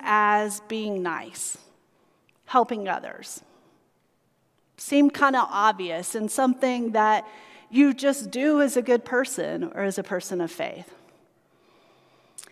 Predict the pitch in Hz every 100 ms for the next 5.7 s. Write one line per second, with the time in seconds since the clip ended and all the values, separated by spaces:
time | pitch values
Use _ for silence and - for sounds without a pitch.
0 | _ - 269 269 294 - 240 254 254 233
1 | - 226 226 220 202 208 208 - 240 220
2 | 208 196 190 175 175 175 175 - - -
3 | - - _ _ _ - 196 196 208 262
4 | - - - 214 226 240 - 170 180 -
5 | - 190 165 160 - 262 285